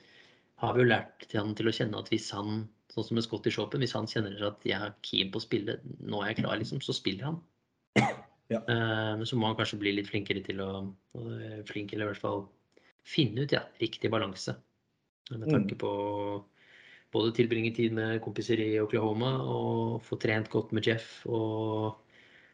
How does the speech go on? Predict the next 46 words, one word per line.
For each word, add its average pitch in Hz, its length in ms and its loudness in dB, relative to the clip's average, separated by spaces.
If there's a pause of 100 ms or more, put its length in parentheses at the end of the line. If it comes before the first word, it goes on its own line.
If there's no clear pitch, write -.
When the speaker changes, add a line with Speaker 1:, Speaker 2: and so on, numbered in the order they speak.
(260)
Speaker 1:
få 110 120 6
gjort 104 140 2
de 117 100 8
tingene 104 240 0
han 104 100 -2
skal 107 260 2
der, 135 320 6
og 117 320 2
sånn 104 160 -2
at 101 140 0
han 104 140 -2
også 107 280 -2
kommer 95 360 -2
til 104 120 -2
turneringene 101 540 0 (420)
sånn 98 240 -2
som 107 160 -2
han 107 100 0
kommer 110 240 2
nå, 113 120 6 (1000)
eh, 104 480 -2
stappfull - 800 -2
av 101 80 -2
motivasjon. 120 460 2 (960)
Da 113 140 2
er - 20 2
i 101 80 0
hvert 101 80 -6
fall 107 160 -2
forutsetningene 107 800 0
veldig, 98 240 2
veldig 98 220 2
gode 95 180 -2
for 101 160 0
at 101 140 -6
en 101 100 -2
spiller 104 240 -2
av 98 140 -4
hans 92 160 -8
kvalitet 107 420 -2
kommer 98 220 -4
til - 100 -14
å - 20 -12
prestere 104 300 -2
godt, - 160 -4
da. - 60 -8